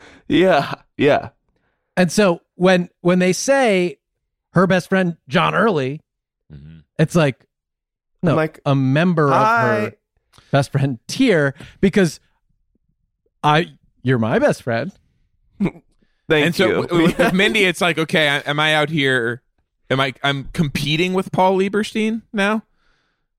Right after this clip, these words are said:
Speaker 3: And it's like, no, y-, you are collaborating with Paul Lieberstein, like, in this tier of Mindy's best friend.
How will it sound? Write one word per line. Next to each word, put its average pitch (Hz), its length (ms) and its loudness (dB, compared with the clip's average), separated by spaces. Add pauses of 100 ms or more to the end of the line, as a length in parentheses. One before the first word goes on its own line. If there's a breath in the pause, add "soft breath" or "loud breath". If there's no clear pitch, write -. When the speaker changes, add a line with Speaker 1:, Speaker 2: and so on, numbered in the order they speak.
(1080)
Speaker 3:
And 123 160 -2
it's 123 140 -4
like, 139 160 0
no, 170 360 2
y-, 123 260 -4
you 160 280 2
are 139 180 2
collaborating 120 1000 -2
with 101 160 -6
Paul 110 380 0
Lieberstein, 107 420 -4
like, 95 300 -4
in 131 340 -4
this - 520 -4 (180)
tier 113 560 -4
of 92 180 -8
Mindy's 95 400 -8
best 71 240 -12
friend. - 300 -20